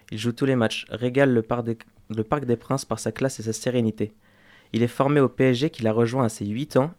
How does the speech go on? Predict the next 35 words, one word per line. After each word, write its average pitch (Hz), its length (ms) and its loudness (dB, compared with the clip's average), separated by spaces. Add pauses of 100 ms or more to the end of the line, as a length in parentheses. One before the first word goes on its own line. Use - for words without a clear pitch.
et 110 80 2
a 107 60 0
toujours 127 260 -2
été 120 120 -6
surclassé 127 560 -4
dès 110 140 0
qu'il 110 160 -12
jouait 110 120 0
au 107 40 0
football. 104 440 2 (760)
Toute 165 160 0
sa 143 220 4
vie, 135 240 0
il 113 160 2
a 110 60 6
joué 120 140 2
avec 117 80 0
des 107 80 0
joueurs 113 200 -2
plus 123 280 0
âgés 110 200 4
que - 80 -12
lui. 98 160 -10 (640)
Pour 120 120 2
vous 117 200 0
donner 127 240 2
un 120 180 6
ordre 123 140 2
d'idée, 123 400 0
il 110 140 0
a 110 80 4
vingt 123 460 2
ans 143 60 2
d'écart 131 320 2
avec 113 200 0